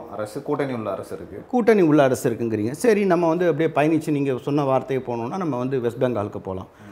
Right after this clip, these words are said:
Speaker 2: West பெங்கால்னால அந்த அரசினால் தான் கவர்னருக்கு வந்து அவமதிப்பு ஏற்பட்டது, அந்த அரசினால் தான் அந்த கவர்னருக்கு வந்து இடையூறு ஏற்பட்டது, அவருக்கு வந்து even security த்ரெட்டே ஏற்பட்டது.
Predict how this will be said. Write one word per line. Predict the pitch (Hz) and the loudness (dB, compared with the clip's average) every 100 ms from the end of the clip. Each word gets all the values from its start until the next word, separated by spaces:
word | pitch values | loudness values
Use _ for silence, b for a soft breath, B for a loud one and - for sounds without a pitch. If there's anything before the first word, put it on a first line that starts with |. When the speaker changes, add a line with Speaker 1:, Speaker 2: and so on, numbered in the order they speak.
| B B 127 | B B 2
Speaker 2:
West | 196 226 | 4 6
பெங்கால்னால | 269 262 226 185 131 110 101 180 202 - - - - | 4 6 4 4 0 -4 -2 -2 -4 -14 -20 -6 4
அந்த | 160 208 | 6 6
அரசினால் | 151 156 233 269 254 233 | 6 8 8 8 10 10
தான் | 220 254 | 10 6
கவர்னருக்கு | 214 214 220 214 190 | 8 8 8 4 4
வந்து | 196 202 208 196 170 - | 2 8 10 8 4 6
அவமதிப்பு | 156 180 190 190 160 | 6 8 6 6 6
ஏற்பட்டது, | 143 135 123 107 156 202 - B B | 6 2 -2 -2 0 -2 -8 B B
அந்த | 151 196 165 | 4 6 8
அரசினால் | 156 214 254 233 214 | 8 6 8 8 8
தான் | 254 | 4
அந்த | 247 190 | 2 4
கவர்னருக்கு | 175 180 196 185 175 | 6 6 6 0 0
வந்து | 180 170 | 4 6
இடையூறு | 156 196 175 | 10 10 10
ஏற்பட்டது, | 160 - 123 - 107 170 190 - | 8 4 -2 -2 -2 -2 -2 -6
அவருக்கு | 131 151 185 185 | 2 6 6 4
வந்து | 185 202 247 226 175 151 | 0 2 4 6 4 4
even | 165 233 220 | 0 0 0
security | - 202 285 262 220 | -2 -2 0 0 0
த்ரெட்டே | 214 190 196 | 0 2 2
ஏற்பட்டது. | 175 160 160 147 | 2 2 2 0